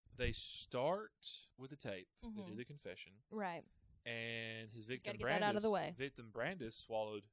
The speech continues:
Speaker 1: twenty sleeping pills,
Speaker 2: Stop.
Speaker 1: a bottle of cough syrup, <gasps>
Speaker 2: robo-tripping.
Speaker 1: He robo-trip. He had the purple drink.
Speaker 2: The purple drink.
Speaker 1: Purple drink.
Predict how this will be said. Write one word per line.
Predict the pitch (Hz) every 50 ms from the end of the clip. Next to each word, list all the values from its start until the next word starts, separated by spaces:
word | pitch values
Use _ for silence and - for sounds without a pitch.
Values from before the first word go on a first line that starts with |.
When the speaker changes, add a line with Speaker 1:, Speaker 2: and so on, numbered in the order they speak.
| _ _ - - - - 123
Speaker 1:
twenty | 127 143 156 160 - - 175 175 175
sleeping | - - - - 143 147 143 - 131 120 117 -
pills, | 117 107 104 101 101 101 101 104 - - -
Speaker 2:
Stop. | - - - - - - - - - - - -
Speaker 1:
a | 117 113 113 107 104 _ _ -
bottle | 123 113 123 139 147 160 165
of | - - - - - -
cough | 175 170 175 - -
syrup, | - - - - 101 92 87 - - - -
<gasps> | - - _ _ _ -
Speaker 2:
robo-tripping. | - 247 262 262 247 277 269 285 - 320 277 233 - 262 254 254 254 254 254 254 254 254 254
Speaker 1:
He | 254
robo-trip. | 269 277 - - - 143 110 123
He | 131 120
had | 135 127 120
the | 127
purple | - 143 139 127 127 117
drink. | - 110 95 90 - _ _ _ _ _ _ - 233
Speaker 2:
The | 262 -
purple | - 277 233 - 247 254
drink. | 220 214 214 226 233 233 233 226 226 107
Speaker 1:
Purple | - - - 101
drink. | 104 104 104 101 98 98